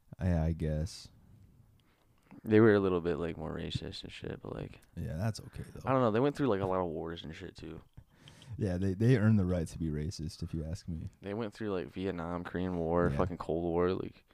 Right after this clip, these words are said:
Speaker 2: Jesus.
Speaker 1: It's like, yeah, being racist sucks, but if you had, like, Chinese guys jumping out at you from nowhere trying to kill you,
Speaker 2: Yeah.
Speaker 1: it makes more sense, you know?
Speaker 2: It makes you a little unhappy when you, with your
Speaker 1: Yeah.
Speaker 2: life at that point.
Speaker 1: Like, Clint Eastwood, he deserves to be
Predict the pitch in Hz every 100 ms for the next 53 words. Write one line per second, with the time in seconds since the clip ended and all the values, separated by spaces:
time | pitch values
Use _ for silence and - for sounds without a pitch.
0 | _ _ _ _ - 92 85 101 - -
1 | 110 104 104 90 104 131 135 135 104 -
2 | 104 113 - 82 78 - _ _ - 98
3 | 120 135 120 95 - _ _ _ _ -
4 | - 113 113 107 107 110 107 101 107 110
5 | 107 107 107 110 113 113 113 113 127 110
6 | 101 113 110 110 107 110 - - - 110
7 | 98 92 98 123 _ - 107 113 110 92
8 | 95 87 - 85 85 - 87 87 85 101
9 | 110 113 - 104 104 95 95 101 95 92
10 | 87 87 92 90 87 87 87 90 92 -
11 | 82 - 90 85 80 - _ _ - 90
12 | 87 - _ - 123 110 98 - 90 85
13 | 95 - - 107 85 80 80